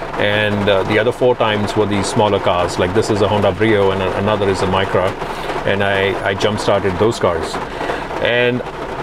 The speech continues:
after that, the, um, the cell phones were charged. So all the way till December, more than six months, it had a great, uh, standby time, and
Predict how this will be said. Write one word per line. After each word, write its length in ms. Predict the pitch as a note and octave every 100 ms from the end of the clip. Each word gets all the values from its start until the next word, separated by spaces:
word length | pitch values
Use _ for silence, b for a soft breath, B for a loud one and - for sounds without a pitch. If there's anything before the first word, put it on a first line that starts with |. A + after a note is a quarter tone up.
| -
after 320 | B2 - -
that, 360 | A#2 A2+ G2+ G2+ - - A2 G#2+
the, 440 | A2 A2 G#2+ G#2+ - - - - - - D#2+
um, 400 | G#2 G2 G2 F#2+ F#2 - - - - - - - - - - - - - - - - B2
the 100 | A#2
cell 200 | - B2
phones 380 | A2 A#2+ A2 G#2+
were 120 | G2+
charged. 400 | F#2 G2+ E2+ E2+
So 380 | - A2+ A2 A2+ A2 - - - - A2
all 220 | B2+ E3
the 80 | E3
way 200 | D3 C#3+
till 140 | C#3
December, 480 | B2 B2 C#3+ C3 C3
more 280 | B2 A#2 C#3+
than 200 | D3+ D3
six 440 | - - C3+ -
months, 540 | B2 A#2 G#2+ A2 G#2+ - B B B -
it 80 | G#2
had 140 | A#2+
a 60 | B2
great, 340 | - B2 C3+ -
uh, 360 | A#2 A2 G#2+ G2+
standby 880 | - C3 A#2+ C#3 A#2+ A2 G#2 G2+ F2+
time, 420 | - G#2+ G2+ G2 G2 G2 - - - -
and 360 | G#2 G#2 G#2